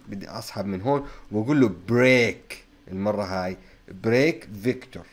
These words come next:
لاحظ صار عندي هون إكس، واي، زد، إكس، واي، زد. ممتاز جدا جدا. طيب، الآن أنا إيش بدي أغير؟ الزد نفسها، الواي نفسها، وقلنا الإكس هي تتغير.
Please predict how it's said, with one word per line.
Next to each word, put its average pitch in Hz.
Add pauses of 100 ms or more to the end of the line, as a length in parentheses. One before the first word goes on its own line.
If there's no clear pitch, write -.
(1200)
لاحظ 127
صار 110
عندي 101
هون 110 (460)
إكس، 127
واي، 120
زد، 104 (100)
إكس، -
واي، 85
زد. 73 (120)
ممتاز 95
جدا 95
جدا. 98 (360)
طيب، 135 (420)
الآن 147
أنا 160
إيش 208
بدي 165
أغير؟ 110 (140)
الزد 143
نفسها، 95 (480)
الواي 131
نفسها، 196
وقلنا 110
الإكس 113
هي 113
تتغير. 95